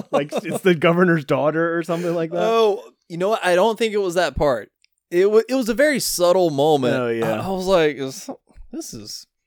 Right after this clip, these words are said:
Speaker 1: this is quite odd."
Speaker 2: No, I think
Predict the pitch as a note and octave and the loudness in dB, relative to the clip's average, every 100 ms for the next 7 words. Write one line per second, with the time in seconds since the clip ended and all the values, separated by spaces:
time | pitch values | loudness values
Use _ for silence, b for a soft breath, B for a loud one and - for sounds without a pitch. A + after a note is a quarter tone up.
0 | _ _ _ _ _ F#4+ D4+ C#3 B2 - | _ _ _ _ _ -12 -10 -10 -12 -10
1 | A#2+ C#3+ G3 A3+ G#3+ D#3+ A#2+ - _ _ | -4 -4 0 2 4 4 2 -4 _ _
2 | _ _ _ _ _ - E4 D3 F#3+ C#4 | _ _ _ _ _ -8 -2 0 0 -2
3 | F#4 C4+ | -2 -8